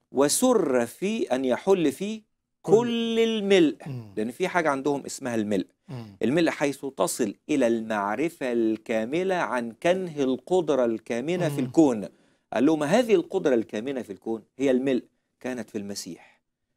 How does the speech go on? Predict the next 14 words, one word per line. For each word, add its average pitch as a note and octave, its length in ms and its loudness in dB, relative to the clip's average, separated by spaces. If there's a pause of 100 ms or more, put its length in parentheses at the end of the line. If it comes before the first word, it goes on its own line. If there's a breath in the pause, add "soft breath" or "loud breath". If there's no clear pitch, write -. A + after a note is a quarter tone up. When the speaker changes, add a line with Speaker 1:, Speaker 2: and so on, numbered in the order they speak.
(220)
Speaker 1:
ففي A#2+ 400 2
هذا G3+ 240 4
الجسد، C3+ 480 0
جسد C#3 320 0
يسوع A2+ 280 0
المسيح، A2 400 -8
الإنسان A#2 440 -4
يسوع B2 260 2
المسيح، A2 360 -6
Speaker 2:
مم. C#3+ 340 -6 (100)
Speaker 1:
مش A#2 180 -4
كان G3+ 200 2
يحل E3+ 380 2
فيه - 260 -8